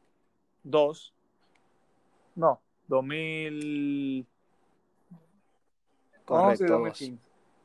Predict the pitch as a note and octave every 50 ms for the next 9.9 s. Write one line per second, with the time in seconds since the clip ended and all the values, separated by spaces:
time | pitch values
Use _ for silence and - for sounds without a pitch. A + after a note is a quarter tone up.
0 | _ _ _ _ _ _ _ _ _ _ _ _ _ _ _ - _ _ _ _
1 | _ _ _ _ _ _ _ _ _ - - _ _ _ _ _ _ _ _ _
2 | _ _ _ _ _ _ _ _ _ _ _ _ _ - - - C3+ B2 C#3+ C#3
3 | C3+ A#2+ C3+ B2+ B2+ A#2 B2+ A#2 - C#3 E3 E3+ E3 C#3+ B2+ - C#3 C3+ C#3 C#3+
4 | C#3 C#3 C3+ C3+ C3 C3 A#2+ - - - - _ _ _ _ _ _ _ - C#3
5 | C3 B2 _ - C#3 C#3 C#3 B2+ C#3 C3+ C3 C3+ C3 B2+ B2+ C3 B2+ D3+ F3+ F#3+
6 | G3 F#3 E3+ _ - D#3+ D#3+ D#3+ - _ _ _ _ _ _ _ _ _ _ _
7 | _ _ _ _ _ _ _ _ _ _ _ _ _ _ _ _ _ _ _ _
8 | _ _ _ _ _ _ _ _ _ A#2+ A#2 A#2 - B2+ B2+ B2+ B2+ B2+ B2+ B2+
9 | B2 B2 A#2+ A#2+ A#2 A2+ A2+ A#2 A#2 A#2 - - D#3 E3+ E3+ E3 E3 E3